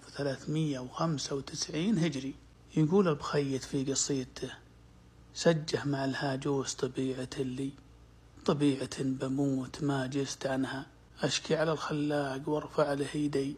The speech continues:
ذا كثرة الأفكار يفك منها، أما الكرم قد فاز به حاتم الطي، حتى الفرس من شان ضيفه طعنها، خلوني أكرم في حياتي وأنا حي، ولا مت مدري جثتي من دفنها،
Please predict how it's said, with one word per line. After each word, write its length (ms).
ذا 120
كثرة 440
الأفكار 680
يفك 440
منها، 420
أما 240
الكرم 640
قد 160
فاز 460
به 160
حاتم 680
الطي، 360
حتى 340
الفرس 500
من 140
شان 360
ضيفه 420
طعنها، 540
خلوني 640
أكرم 320
في 200
حياتي 640
وأنا 240
حي، 300
ولا 240
مت 320
مدري 460
جثتي 560
من 220
دفنها، 600